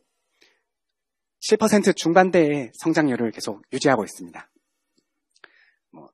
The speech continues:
중국은 뭐, 예전에 구 퍼센트 이렇게 성장하던 때에 비해서는 조금 숫자가 낮다고 할 수는 있겠지만, 여전히 뭐,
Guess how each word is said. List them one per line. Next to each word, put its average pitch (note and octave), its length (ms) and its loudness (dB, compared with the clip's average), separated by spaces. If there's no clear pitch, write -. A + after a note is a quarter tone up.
중국은 E3 360 0
뭐, D3 160 4
예전에 F3 540 6
구 F3+ 120 -8
퍼센트 G3 420 -2
이렇게 D3+ 300 -8
성장하던 F3+ 500 -2
때에 D#3+ 300 -2
비해서는 D#3 400 -2
조금 D3+ 200 -4
숫자가 D3+ 460 -2
낮다고 F3+ 340 -4
할 E3 140 -4
수는 E3 260 -6
있겠지만, A#2 580 -12
여전히 E3+ 540 -4
뭐, - 180 -20